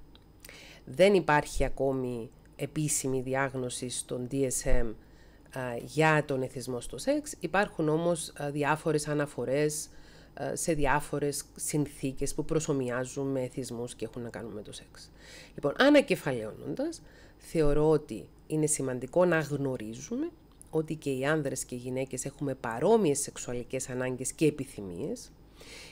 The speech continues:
και οι άνδρες και οι γυναίκες μπορούμε να λειτουργήσουμε σεξουαλικά ανεξαρτήτως συναισθημάτων. Η διαπαιδαγώγηση μας όμως, η κουλτούρα μας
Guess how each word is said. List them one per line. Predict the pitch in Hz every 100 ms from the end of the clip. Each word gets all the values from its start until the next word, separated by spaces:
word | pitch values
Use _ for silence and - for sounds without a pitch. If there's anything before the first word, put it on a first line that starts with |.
| -
και | - 214
οι | 233
άνδρες | 226 226 160 156
και | -
οι | 233
γυναίκες | 190 175 170 156 143
μπορούμε | 139 151 180
να | 185 165
λειτουργήσουμε | 147 143 127 139 240 - 196
σεξουαλικά | 156 - - 143 135 - 147 -
ανεξαρτήτως | 160 156 151 - 131 - 254 269 294
συναισθημάτων. | - 214 - - 113 101 - - - - -
Η | 151
διαπαιδαγώγηση | 143 147 143 131 123 127 240 240 - 131
μας | 117 -
όμως, | 120 120 123
η | -
κουλτούρα | 143 135 - - 226 147
μας | 127 120